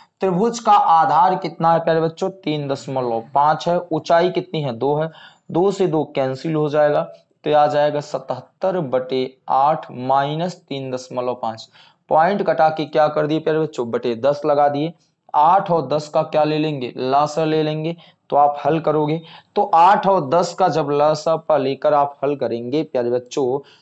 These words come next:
तो या तो आप इन्हें cancel करके हल कर लीजिए, तो आपका आएगा उनचास बटे आठ सेंटीमीटर स्क्वायर। कितना आएगा?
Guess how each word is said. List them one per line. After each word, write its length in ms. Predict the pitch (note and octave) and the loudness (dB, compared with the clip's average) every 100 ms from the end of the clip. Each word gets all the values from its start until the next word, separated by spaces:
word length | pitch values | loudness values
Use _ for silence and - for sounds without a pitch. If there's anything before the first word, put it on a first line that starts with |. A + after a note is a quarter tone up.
| _ D#3+ | _ -2
तो 80 | |
या 180 | D#3+ E3+ | 2 4
तो 140 | E3+ E3+ | 4 2
आप 140 | E3+ | 2
इन्हें 180 | D#3 D3+ | -2 -2
cancel 420 | D3 C#3 C#3+ G3+ | -2 -2 -2 -2
करके 260 | G3+ G#3 G3+ | 0 0 2
हल 100 | G#3 | 2
कर 100 | G#3+ | 2
लीजिए, 240 | G#3+ G3 F3 _ _ | 2 0 -4 _ _
तो 40 | F3+ | 2
आपका 260 | E3+ E3+ | 2 4
आएगा 220 | F3+ F#3 F#3 | 4 4 0
उनचास 880 | D#3 D3 D3 D3 - D#3+ E3+ G3 F3+ | -2 -2 -4 -4 0 4 6 4 0
बटे 480 | D3 D3 F3+ F#3+ F#3+ | -2 0 2 2 2
आठ 260 | C#3+ D3 - | 2 4 2
सेंटीमीटर 600 | - - A#2 A#2 A2+ A2+ | -4 -8 -6 -6 -6 -6
स्क्वायर। 280 | A2+ - A2+ - _ _ _ | -8 -6 -8 -8 _ _ _
कितना 260 | B2+ - D#3 | -12 0 4
आएगा? 500 | D3+ D3 D#3+ F#3+ | 4 4 2 0